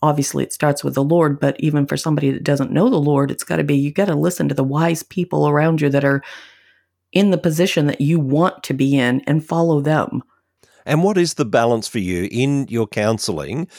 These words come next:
Speaker 2: between those who know the Lord and those who don't? Are you able to offer hope to those people who don't yet know Jesus?
Speaker 1: Yes, because I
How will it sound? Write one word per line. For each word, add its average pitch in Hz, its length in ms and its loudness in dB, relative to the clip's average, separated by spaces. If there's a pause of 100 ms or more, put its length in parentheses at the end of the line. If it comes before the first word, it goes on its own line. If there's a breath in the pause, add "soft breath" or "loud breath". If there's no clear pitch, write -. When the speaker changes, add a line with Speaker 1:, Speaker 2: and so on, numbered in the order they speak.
(400 loud breath)
Speaker 2:
between 113 400 2
those 113 420 2
who 107 320 0
know 117 280 2
the 107 100 0
Lord 101 280 2
and 98 140 -2
those 98 240 0
who 98 160 -2
don't? 82 420 -4 (400 loud breath)
Are 113 140 0
you 127 160 4
able 139 280 2
to 113 180 -2
offer 107 220 0
hope 110 260 0
to 120 120 -2
those 104 260 0
people 104 320 0
who 101 420 -2
don't 113 220 -2
yet 110 120 0
know 110 220 2
Jesus? 131 480 -4 (480)
Speaker 1:
Yes, 254 320 -2
because 185 720 0
I 214 520 2